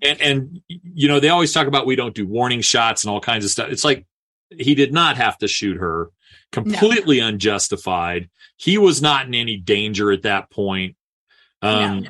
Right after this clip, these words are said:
Speaker 1: it, it, to me, it was just ridiculous. But, you know, these three officers, and I know where you're leading, if you don't mind me getting there.
Speaker 2: Go there.
Speaker 1: Um,
Speaker 2: Go ahead.
Speaker 1: w-, which is, why do you use a grand jury?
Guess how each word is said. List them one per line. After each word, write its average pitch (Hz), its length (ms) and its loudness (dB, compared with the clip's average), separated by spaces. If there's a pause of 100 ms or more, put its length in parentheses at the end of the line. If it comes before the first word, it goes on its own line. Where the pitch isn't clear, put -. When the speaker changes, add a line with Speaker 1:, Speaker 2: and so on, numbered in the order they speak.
(300)
Speaker 1:
it, - 340 -8
it, 165 200 2
to 165 80 2
me, 180 160 4
it 165 60 2
was 139 140 0
just 139 200 2
ridiculous. 113 680 2 (1080)
But, 139 360 -2
you 143 140 2
know, 131 80 4
these 127 220 0
three 160 240 4
officers, 127 640 0
and 123 320 -4 (120)
I 139 240 -2
know 190 240 6
where 151 160 4
you're 135 140 4
leading, 131 280 2
if 113 120 -6
you 120 80 -6
don't 127 160 -2
mind 123 160 -2
me 107 80 -4
getting 123 360 2
there. 104 440 -2
Speaker 2:
Go 285 100 0
there. 185 240 -2
Speaker 1:
Um, 220 180 -6
Speaker 2:
Go 240 100 -12
ahead. 185 220 -4 (420)
Speaker 1:
w-, 185 280 0
which 156 260 4
is, 147 380 4
why 127 320 0
do 151 80 2
you 139 100 0
use 123 320 -4
a 113 60 -2
grand 104 360 -4
jury? 92 380 -2